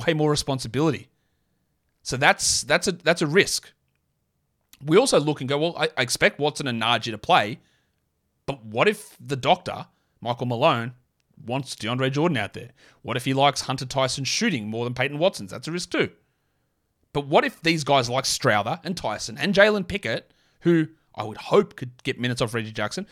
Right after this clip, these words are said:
what if they're as late firsts and in two of their cases, second round picks, what if they're just not up to it? Then they're relying upon, they, they traded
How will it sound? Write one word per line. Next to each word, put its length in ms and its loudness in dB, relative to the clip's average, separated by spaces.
what 140 2
if 100 -8
they're 380 4
as 260 0
late 220 2
firsts 500 4
and 220 -6
in 320 -8
two 140 0
of 40 0
their 120 2
cases, 360 -2
second 240 0
round 140 -4
picks, 260 0
what 140 2
if 80 -2
they're 100 -2
just 220 -4
not 200 0
up 160 -4
to 100 -6
it? 120 -10
Then 240 -2
they're 160 4
relying 340 0
upon, 240 -4
they, 140 -6
they 180 -2
traded 600 2